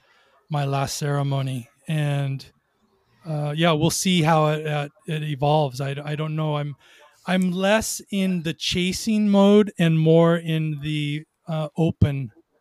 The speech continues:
I'm open to see how things unfold. And I feel like before I was, I had this anxiety that I had to do. And now my, I just, I, I just wanna be. Like, I'm,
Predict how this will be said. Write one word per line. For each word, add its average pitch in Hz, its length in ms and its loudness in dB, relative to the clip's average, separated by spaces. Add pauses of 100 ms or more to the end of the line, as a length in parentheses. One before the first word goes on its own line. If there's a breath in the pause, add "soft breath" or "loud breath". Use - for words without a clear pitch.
(120)
I'm 170 140 -2 (100)
open 160 400 2
to - 160 -6
see 156 560 -2 (400 soft breath)
how 170 360 2
things 165 380 -2
unfold. 143 840 0 (460 soft breath)
And 165 120 0
I 156 80 2
feel 175 260 2
like 165 220 2
before 165 520 4
I 147 180 2
was, 139 580 -4 (600)
I 156 160 -4
had 156 300 0
this 151 220 -4
anxiety 151 680 0
that 139 160 -6
I 147 100 -2
had 143 360 -4
to 156 120 -10
do. 143 520 -2 (520)
And 165 140 -4
now 170 540 2
my, 151 520 -4 (300)
I 151 200 -8
just, 156 340 -6 (120)
I, 156 340 -2 (100)
I 147 120 -4
just 160 240 -4
wanna 147 220 0
be. 135 480 0 (760)
Like, 143 200 -4
I'm, 147 200 -4